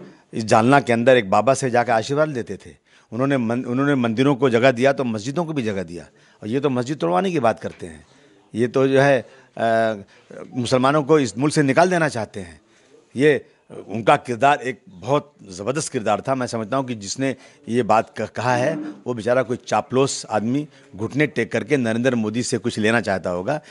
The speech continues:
लेकिन हम ऐसी चीज़ों को बर्दाश्त नहीं कर सकते। नहीं, नहीं, देखिए, मैं, मैं, देखिए, मैं समाजवादी पार्टी और मैं हमेशा फ़िरका परस्ती के ख़िलाफ़ थे।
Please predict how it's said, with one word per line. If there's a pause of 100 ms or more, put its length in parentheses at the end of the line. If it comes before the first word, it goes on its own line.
(180)
लेकिन
हम
ऐसी
चीज़ों
को
बर्दाश्त
नहीं
कर
सकते। (300)
नहीं,
नहीं,
देखिए,
मैं,
मैं, (380)
देखिए,
मैं
समाजवादी
पार्टी
और
मैं (480)
हमेशा (220)
फ़िरका
परस्ती
के
ख़िलाफ़
थे।